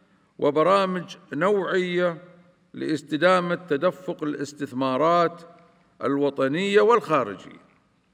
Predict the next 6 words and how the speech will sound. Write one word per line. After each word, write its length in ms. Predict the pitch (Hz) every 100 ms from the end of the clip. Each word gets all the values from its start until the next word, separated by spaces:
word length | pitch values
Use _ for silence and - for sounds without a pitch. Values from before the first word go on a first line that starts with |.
| _ _ _ _ _ _ 117
التي 380 | 147 180 -
تصب 400 | - 95 - 247 135 - - _ -
في 200 | 127 165
اتجاه 520 | 147 - 156 151 190 165
تنويع 580 | 165 151 156 185 165
مصادر 680 | 123 139 131 175 170 131